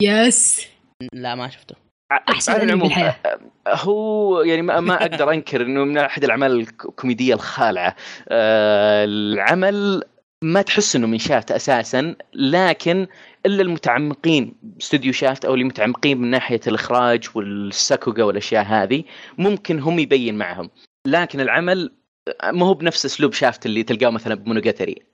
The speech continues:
Speaker 3: أبدًا.
Speaker 2: لأن صدق أنا حطوا، آه، شغل مونوجاتري في آخر شيء في حق فيت، فيت إكسترا. الصدق أنا، آه، جست أكمل.
Speaker 3: لا، لا، ما له
Speaker 2: آه،
Speaker 3: دخل. ما،
Speaker 2: عجب.
Speaker 3: ما هو، ما هو بنفس الأسلوب تقريبًا. يعني نادر، نادر،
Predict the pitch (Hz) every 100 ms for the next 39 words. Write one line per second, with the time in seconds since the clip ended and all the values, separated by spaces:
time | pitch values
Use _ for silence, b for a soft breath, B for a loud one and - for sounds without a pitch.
0 | - 110 101 95 _ _ _ 170 175 165
1 | 214 170 160 160 135 196 208 - 147 131
2 | 131 135 127 123 120 117 139 165 156 143
3 | 131 135 135 151 151 139 127 - 139 127
4 | 120 120 151 143 143 131 - 143 135 127
5 | 131 127 120 147 135 - 135 131 147 -
6 | - 127 156 - b b - 143 - 175
7 | 139 143 139 165 - 107 - 50 80 73
8 | 127 135 156 - 139 139 117 117 - _
9 | _ _ 135 131 120 113 139 131 123 -
10 | 123 131 165 156 160 170 170 165 - 175
11 | 165 123 127 - 110 98 - 113 98 -
12 | 110 - 113 113 104 104 107 113 139 135
13 | 113 110 113 117 101